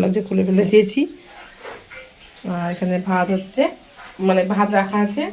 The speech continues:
এখানে তো কুটনো আছে, এখানে এই যে দেখছো টমেটো, এখানে মশলা টশলা সব পুরো একদম রেডি, কিন্তু বাঁধাকপি নেই। ছেলেকে বললাম বাঁধাকপি এনে দিতে, এনে দিল না। দেখা যাক, বাড়িতে আসলে নেবো, নাহলে এটা এরকমই থেকে যাবে। দেখো বন্ধুরা,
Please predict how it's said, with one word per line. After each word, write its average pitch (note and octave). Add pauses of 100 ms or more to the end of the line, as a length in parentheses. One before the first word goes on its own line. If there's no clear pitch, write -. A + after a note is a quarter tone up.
(240)
এখানে G#3+ (240)
তো C#4+ (200)
কুটনো G#3+ (100)
আছে, A3 (640)
এখানে G#3+
এই G#3+
যে G#3+
দেখছো G#3 (220)
টমেটো, G#3 (100)
এখানে A3
মশলা G#3
টশলা G#3+
সব A#3+
পুরো B3
একদম B3+
রেডি, F#3 (800)
কিন্তু G#3+ (400)
বাঁধাকপি G3+ (160)
নেই। D#3+ (320)
ছেলেকে G#3+
বললাম G#3+
বাঁধাকপি G3+
এনে G#3
দিতে, G3
এনে G3
দিল F#3 (100)
না। A3 (640)
দেখা F#3
যাক, F#3+ (920)
বাড়িতে F#3+
আসলে G3+
নেবো, G3
নাহলে F#3+ (580)
এটা G3+
এরকমই G3
থেকে F#3+
যাবে। E3+ (960)
দেখো A3+ (100)
বন্ধুরা, G#3